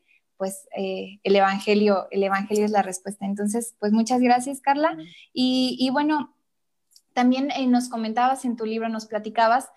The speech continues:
Speaker 1: que entre más conozcamos el, el rol o el diseño, ¿no? Para que, el que Dios nos creó, pues más vamos a poder abrazarlo, ¿no? En este
Speaker 2: Ujú.
Speaker 1: sentido, em,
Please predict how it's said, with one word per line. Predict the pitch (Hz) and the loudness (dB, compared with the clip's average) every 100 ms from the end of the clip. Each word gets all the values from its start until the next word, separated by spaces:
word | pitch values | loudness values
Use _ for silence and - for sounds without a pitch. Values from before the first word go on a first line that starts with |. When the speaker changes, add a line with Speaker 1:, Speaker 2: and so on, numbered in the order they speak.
| - - _ | -20 -20 _
Speaker 1:
que | 247 240 | -2 0
entre | 240 240 233 | 0 0 0
más | 240 254 320 - | 2 2 2 -4
conozcamos | 349 311 277 - 247 202 208 - _ | -4 -4 -6 -2 -2 -2 -8 -16 _
el, | 220 214 220 220 214 214 | -6 -2 0 0 0 0
el | 214 220 | 0 0
rol | 226 247 254 247 | 2 2 2 0
o | 226 214 | -2 -2
el | 208 | -2
diseño, | 214 214 - 247 247 208 | -4 -6 -2 0 0 0
¿no? | 220 247 | -6 -8
Para | 247 240 226 | -4 -6 -6
que, | - | -4
el | 214 208 | -4 -2
que | 208 | -4
Dios | 226 254 277 | -2 -2 -2
nos | 277 277 | -6 -8
creó, | 240 214 208 233 | -6 -2 -2 -2
pues | 240 233 | -6 -2
más | 233 240 | -2 0
vamos | 240 233 226 | 0 -2 -8
a | 214 | -8
poder | 214 208 | -4 0
abrazarlo, | 214 196 190 - 202 202 208 | 0 0 -6 -10 -12 -12 -14
¿no? | 226 269 _ _ - - | -16 -16 _ _ -20 0
En | 254 | 2
este | 285 277 | 4 2
Speaker 2:
Ujú. | 349 | 0
Speaker 1:
sentido, | 330 269 269 262 262 262 | 0 2 2 4 4 2
em, | 226 226 220 220 220 214 208 | 0 2 4 2 0 -6 -12